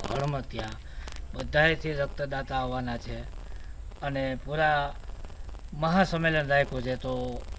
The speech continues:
એક અપીલ છે મારા તરફથી કે બધા અહીંયા હાજરી આપે રક્તદાતા અને વધુમાં વધુ ડોનેશન, બ્લડ ડોનેશન આપે એવી નમ્ર અપીલ છે મારી. અમારે બલિયાવળ ખાતે ભેસાણ તાલુકાના આગેવાન,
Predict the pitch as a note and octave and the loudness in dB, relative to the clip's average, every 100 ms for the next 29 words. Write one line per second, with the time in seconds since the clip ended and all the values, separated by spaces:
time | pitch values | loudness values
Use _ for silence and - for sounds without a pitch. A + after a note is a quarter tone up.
0 | - D3+ D#3+ D#3+ C#3 F3 F#3 E3 D#3 C#3 | -4 -2 0 0 0 4 4 2 0 2
1 | C3+ B2+ B2+ B2 - B2 B2 - - - | 2 2 -2 -4 -4 -6 -6 -8 -10 -8
2 | - C3+ B2+ C3+ C#3+ D3+ D3 C3+ B2+ C3 | -8 -6 -2 4 8 8 8 6 6 2
3 | D3 D3 D3 D3+ C#3+ C#3+ C#3+ C#3 C#3 C3+ | 6 6 6 2 0 0 0 2 2 0
4 | C3 - - - - - - D3 C#3+ C#3+ | -2 -2 -4 -4 -4 -6 -6 -2 2 4
5 | B2+ C3 C#3 F3 F3 E3 D#3 D3 C#3+ D3 | 4 2 6 6 8 6 4 2 2 2
6 | C3+ C#3 C3 - - - - - - - | 0 -2 -4 -6 -8 -8 -6 -8 -6 2
7 | D3 C#3+ C#3 D3 C#3 C#3 C#3+ - D3 C#3+ | 4 4 2 0 0 0 -2 0 2 2
8 | A#2+ A2+ - D#3+ D3+ C#3+ D3+ C#3+ C3 A2 | -2 -4 -2 0 2 2 2 2 0 -4
9 | - - - - - - - - - - | -6 -6 -6 -4 -6 -6 -6 -6 -6 -10
10 | - C#3 C3+ C#3 C3+ B2 C3 C#3+ D3 D3 | -6 2 6 6 6 4 4 6 6 4
11 | - C#3+ C3+ C3+ B2+ B2 - - - - | 2 0 2 2 2 0 -6 -16 -20 -20
12 | - B2 C3 D#3 C#3+ C3+ C3+ C3+ C#3 C3+ | -12 -8 -2 0 2 2 2 2 2 4
13 | C3 B2+ C3 - C3+ C#3+ C3+ A#2+ A2+ | 4 4 2 0 0 6 6 6 0